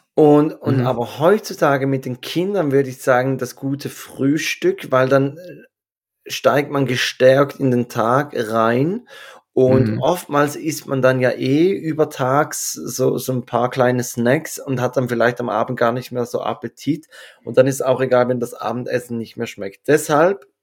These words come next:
Speaker 1: die, die Frage war wahrscheinlich auf jetzt bezogen, ich würde das gute Frühstück wählen.
Speaker 2: Ja, okay.
Speaker 1: Saugute Besch-, äh, Erklärung,
Speaker 2: Sehr
Speaker 1: ne?
Speaker 2: gut, sehr gut,
Speaker 1: Ja.
Speaker 2: ja. Ja, ja, ja, ja.
Speaker 1: Also für das es zehn nach elf am Abend ist,
Speaker 2: Ja.
Speaker 1: immer noch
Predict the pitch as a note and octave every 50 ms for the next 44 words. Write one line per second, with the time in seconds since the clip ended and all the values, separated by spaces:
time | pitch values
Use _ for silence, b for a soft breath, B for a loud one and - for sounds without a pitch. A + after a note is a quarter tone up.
0 | _ _ _ _ _ _ - C3 B2 A#2+ - A2+ - G#2+ A#2+ C3 C3+ C3+ C3 A#2
1 | A#2 B2 A#2+ A#2 A#2+ A2+ A#2 A#2 B2 A#2 A#2+ A#2 - C3 - G#2+ G#2+ - - G#2+
2 | A2 A2 C3 D#3+ D#3+ - - - C3+ - - C3+ B2+ C3 C3 C3+ C3+ C3 B B
3 | B B B B B - - - - B2 C3 C3 - A#2 - - - C3+ C3+ C3+
4 | C3 B2 - - B2+ A#2+ - - - - - - - G2+ F#2+ E2+ F2 F#2 F#2+ _
5 | _ _ _ _ _ _ _ _ _ _ _ _ _ _ _ _ _ _ _ _
6 | _ _ _ _ _ A2 A#2 A#2+ - _ _ _ _ _ _ _ _ _ _ _
7 | - A2+ B2+ - - G#2 A2 C#3 - A#2+ A2+ C3+ E3 D#3+ E3 E3 D#3+ E3 E3 -
8 | D#3 D3+ C#3 C3 C3+ - - C#3 C#3 C#3+ C#3+ C#3+ D3 C#3 - - C#3+ D3 C#3+ A2+
9 | G#2 B2 E3 F#3+ - G3+ F3+ A2+ - - B2 C#3 F3 E3+ F#3+ E3 B2 - A2 B2
10 | D3 D3+ E3 - _ _ E3+ _ - - B2 C3 - - C#3 C#3 - - C3+ C#3
11 | - - C#3 C#3 C3+ - - D#3+ - _ - - A#2+ A#2+ A2+ A2 B2 B2 C3+ C#3
12 | D3+ D3 D#3 D3 C3 - - - - D3+ D#3 D#3 D3+ - - - - C#3+ C#3 -
13 | C3 C3 A#2 B2+ C3 C#3 D3 C#3+ C#3 C#3 C3+ C3+ - - - C3 C3+ C3+ C3+ C#3
14 | C3+ B2+ A#2+ A#2 A2 -